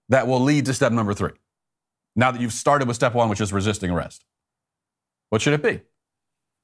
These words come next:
Did Eric Garner think that if he declined to be arrested, the cops would just say, "Oh, um,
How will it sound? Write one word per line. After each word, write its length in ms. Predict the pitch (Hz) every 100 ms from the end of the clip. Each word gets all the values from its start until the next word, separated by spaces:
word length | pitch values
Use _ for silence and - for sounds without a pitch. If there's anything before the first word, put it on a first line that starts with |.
| _ _ _
Did 80 | 101
Eric 220 | 117 104
Garner 300 | 107 120 127
think 460 | - - 117 117 -
that 280 | 113 104 -
if 120 | 113
he 100 | 113
declined 580 | 104 104 107 104 113 117
to 80 | 110
be 120 | 110
arrested, 520 | 98 98 - 147 147
the 80 | 110
cops 300 | - 110 -
would 100 | 110
just 200 | 107 110
say, 180 | 120 123
"Oh, 300 | 214 233 156
um, 360 | 131 120 110